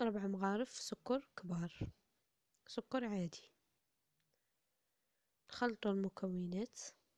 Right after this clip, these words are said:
نخلطوهم مليح، ونخلوهم يرتاحوا لمدة عشر دقائق. بعد ما،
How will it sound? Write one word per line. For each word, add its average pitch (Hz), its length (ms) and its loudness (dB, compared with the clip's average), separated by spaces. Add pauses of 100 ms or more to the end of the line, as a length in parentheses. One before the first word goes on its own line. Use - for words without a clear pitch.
(680)
نخلطوهم 190 500 0
مليح، 180 560 -4 (2500)
ونخلوهم 208 640 2
يرتاحوا 214 720 0 (240)
لمدة 202 480 2 (1500)
عشر 214 280 2
دقائق. 175 640 -2 (3000)
بعد 220 340 2
ما، 208 220 0